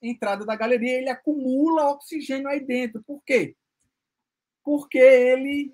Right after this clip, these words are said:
esse aqui é um vídeo, é, não sei por que não tá rodando esse vídeo aqui. Deixa eu tirar do modo apresentação, rapidinho. Ah, tá aqui, agora vai. Pronto. Alguns caranguejos, eles têm, inclusive nas suas câmaras branquiais, pulmões funcionais.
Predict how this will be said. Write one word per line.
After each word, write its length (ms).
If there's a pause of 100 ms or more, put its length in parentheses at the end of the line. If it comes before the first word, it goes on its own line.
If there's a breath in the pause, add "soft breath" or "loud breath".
(120)
esse 140
aqui 120
é 80
um 100
vídeo, 520 (100)
é, 520
não 100
sei 120
por 140
que 40
não 140
tá 100
rodando 340
esse 180
vídeo 360
aqui. 240 (240)
Deixa 180
eu 40
tirar 240
do 100
modo 180
apresentação, 680
rapidinho. 540 (1700)
Ah, 140
tá 80
aqui, 240
agora 240
vai. 240 (500)
Pronto. 380 (240)
Alguns 380
caranguejos, 880
eles 420
têm, 420
inclusive 520
nas 180
suas 240
câmaras 400
branquiais, 680
pulmões 680
funcionais. 840